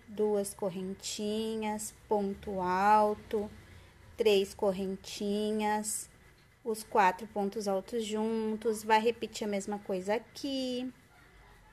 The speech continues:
aqui, aqui,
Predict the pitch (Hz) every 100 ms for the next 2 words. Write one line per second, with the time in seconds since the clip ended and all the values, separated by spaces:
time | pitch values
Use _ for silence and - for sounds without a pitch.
0 | - _ _ _ _ 202 185 - - 247
1 | 233 226 220 220 220 226 - - - -
2 | 214 202 - - 226 214 214 208